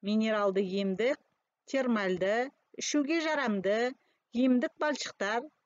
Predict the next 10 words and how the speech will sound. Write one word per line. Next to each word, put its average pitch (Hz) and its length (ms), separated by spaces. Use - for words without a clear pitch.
жанбайтын 190 760
газдар. 208 520
Жалпақ 294 540
пайдалы 285 440
қазбалар 254 640
курсы 262 400
бойынша 202 520
сіздер 196 580
қандай 330 440
классификацияға 240 1000